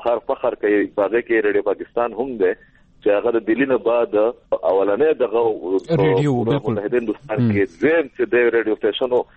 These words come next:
Speaker 1: هغه سوځول، هلته کې لوټمار کول، د هغه ټول ریکارډ نو دا خو د دغه غم یا د دې خفګان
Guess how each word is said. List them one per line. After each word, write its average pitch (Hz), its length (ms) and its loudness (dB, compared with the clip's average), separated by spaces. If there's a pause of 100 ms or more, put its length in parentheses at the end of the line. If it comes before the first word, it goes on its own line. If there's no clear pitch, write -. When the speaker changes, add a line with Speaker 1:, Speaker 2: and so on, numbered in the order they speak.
(300)
Speaker 1:
هغه 127 300 2 (180)
سوځول، 135 500 2 (280)
هلته 127 220 0
کې 117 160 -2
لوټمار 117 440 -2 (100)
کول، 117 220 2 (100)
د 104 100 -2
هغه 117 280 0
ټول 135 220 0
ریکارډ 135 480 0
نو 127 80 -2
دا 139 220 0
خو 143 180 0 (340)
د 113 180 0
دغه 117 200 0 (280)
غم 156 260 -2
یا 151 180 2
د 135 80 -2
دې 120 200 2
خفګان 135 500 -2